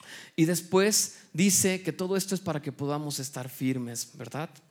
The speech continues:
Y empieza a hablar de la armadura de Dios. Ahí vamos a, a ver en algunos de los versículos. "Por tanto, tomad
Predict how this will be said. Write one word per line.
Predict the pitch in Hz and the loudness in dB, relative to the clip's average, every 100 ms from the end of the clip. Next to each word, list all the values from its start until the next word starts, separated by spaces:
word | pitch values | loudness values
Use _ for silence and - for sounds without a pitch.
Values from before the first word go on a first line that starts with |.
| _ - - - - - - _ _ _ _ _ | _ -20 -20 -20 -20 -20 -20 _ _ _ _ _
Y | 175 | 0
empieza | 196 196 233 - 240 | 2 2 2 2 0
a | |
hablar | 190 170 180 | 2 0 0
de | 170 | 0
la | 151 | -2
armadura | 131 120 123 123 | -2 -4 -4 -4
de | 127 | -4
Dios. | 143 190 185 - - _ _ _ _ _ _ _ - - _ _ _ _ | -6 -6 -8 -12 -20 _ _ _ _ _ _ _ -20 -20 _ _ _ _
Ahí | 135 127 | -4 -2
vamos | 139 147 143 139 | 0 -2 -2 -4
a, | 120 | -6
a | - 127 | -8 -2
ver | 139 147 | 0 0
en | 143 | 0
algunos | 127 131 135 | -2 -2 0
de | 131 | 0
los | 131 | 0
versículos. | 135 135 170 170 165 175 | -2 -2 -2 0 -2 -2
"Por | 139 | -6
tanto, | - 156 170 | -4 0 0
tomad | 165 139 139 | 2 0 2